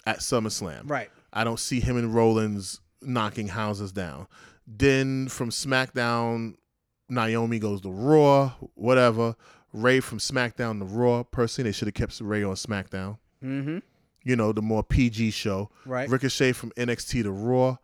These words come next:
Speaker 1: I think he should have went to SmackDown.
Speaker 2: Right.
Speaker 1: But we'll see what goes on. Um, Roman Reigns, Raw to SmackDown. This was very unique because you know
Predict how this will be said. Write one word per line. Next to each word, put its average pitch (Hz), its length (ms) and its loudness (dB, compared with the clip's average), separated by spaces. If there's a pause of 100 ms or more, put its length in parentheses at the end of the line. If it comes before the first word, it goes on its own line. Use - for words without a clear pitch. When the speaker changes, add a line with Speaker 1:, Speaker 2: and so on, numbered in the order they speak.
(260)
Speaker 1:
I 104 100 -6
think - 180 2
he 156 180 8
should 127 200 -4
have 95 60 -2
went 92 140 -6
to - 60 -14
SmackDown. 92 600 -6
Speaker 2:
Right. 131 340 -6
Speaker 1:
But 156 100 8
we'll 165 160 10
see 160 200 6
what 139 120 8
goes 117 300 6
on. 101 300 -2 (520)
Um, 110 420 2 (100)
Roman 151 480 6
Reigns, 135 500 4
Raw 120 240 6
to 117 80 6
SmackDown. 113 680 2 (600)
This 151 580 0
was 120 180 -2
very 131 280 4
unique 127 500 -2 (100)
because 117 300 -2
you 117 100 2
know 123 580 4